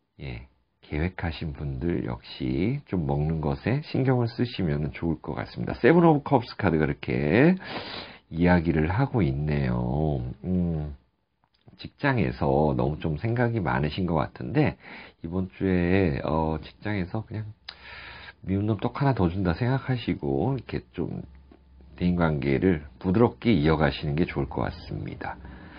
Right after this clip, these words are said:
자, 재물운을 보면은 상당히 좋게 나타나요.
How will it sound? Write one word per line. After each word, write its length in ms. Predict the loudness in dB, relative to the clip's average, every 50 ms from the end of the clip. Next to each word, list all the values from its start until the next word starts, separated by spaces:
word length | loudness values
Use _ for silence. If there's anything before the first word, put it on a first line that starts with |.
| -16 -16 -16 -2 2
자, 160 | 4 4 4
재물운을 680 | 6 8 8 10 10 12 12 12 12 12 10 10 8 8
보면은 440 | 6 6 6 6 4 4 2 2 0
상당히 360 | 0 0 2 4 4 4 2
좋게 300 | 2 -2 -2 0 2 4
나타나요. 1000 | 4 2 2 -2 -6 -6 -6 -4 -6 -6 -6 -4 -2 -2 0 0 0 -2 -2